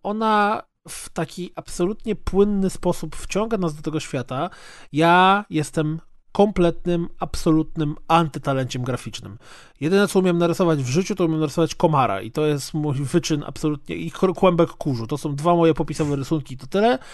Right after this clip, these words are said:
Nie mam żadnych, ale jak narysuję psa, to generalnie myślę, że nadawałby się do gry Czarnobyl, o której Grzegorz będzie mówił i to też niekoniecznie może być za straszne, gdybym go narysował.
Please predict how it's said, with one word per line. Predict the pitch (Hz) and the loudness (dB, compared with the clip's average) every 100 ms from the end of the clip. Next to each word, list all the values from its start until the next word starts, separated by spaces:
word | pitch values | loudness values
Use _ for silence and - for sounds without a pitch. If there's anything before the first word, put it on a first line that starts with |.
| - - - | -18 -18 -12
Nie | 135 165 | -6 -2
mam | 175 170 | 0 0
żadnych, | 120 160 185 175 180 | 2 4 4 2 -2
ale | 165 151 165 | 0 -2 0
jak | 165 165 | 0 2
narysuję | 180 175 196 | 2 2 2
psa, | - - 190 | 2 4 4
to | 185 175 | 6 2
generalnie | 170 165 165 170 165 160 | 2 0 2 2 2 0
myślę, | 156 160 | -2 -4
że | 151 160 | -2 -2
nadawałby | 156 160 165 160 156 | 0 0 2 2 0
się | 160 | -2
do | 151 | -2
gry | 147 151 | 0 0
Czarnobyl, | - 151 139 135 131 - 143 135 | 2 0 0 -2 -6 -10 -6 -4
o | 123 123 | -4 -6
której | 127 117 | -6 -6
Grzegorz | 120 120 110 | -4 -6 -6
będzie | 113 110 | -6 -6
mówił | 123 143 | -6 -4
i | 147 | -4
to | 139 | -4
też | 139 - 135 | -6 -8 -10
niekoniecznie | 131 135 131 131 | -6 -6 -4 -6
może | 131 127 | -4 -6
być | 127 | -6
za | 135 147 | -4 -4
straszne, | - 131 - 104 | -2 -4 -4 -12
gdybym | 98 104 | -14 -16
go | - | -14
narysował. | 104 104 107 | -14 -14 -16